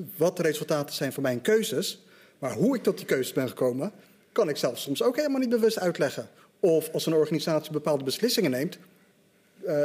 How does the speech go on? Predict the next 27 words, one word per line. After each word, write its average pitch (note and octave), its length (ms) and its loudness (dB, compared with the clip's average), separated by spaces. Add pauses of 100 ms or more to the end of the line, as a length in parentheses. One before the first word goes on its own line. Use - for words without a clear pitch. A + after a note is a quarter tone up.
(140)
neemt C3+ 380 -2
de B2+ 80 0
Belastingdienst, F3 720 0
waar, D#3+ 300 -2
waar D#3 260 -2 (540)
allerlei E3+ 640 4 (180)
data F3+ 380 0
ingaan, D#3 480 0
keuzes G3 280 2
worden D3+ 200 2
gemaakt C#3+ 300 -2
en D#3 100 0
er D3 60 -2
komt D3 200 -8
een C#3+ 220 -2
antwoord G3+ 320 0
uit, C#3+ 200 -4 (480)
is G3 140 0
soms F#3 220 2
ook B3 220 -2
helemaal G#3 280 -2
niet G3+ 120 2
te - 100 -12
traceren E3+ 600 2 (840)
waarom D#3+ 680 2
een D3+ 120 2
bepaalde C#3 560 2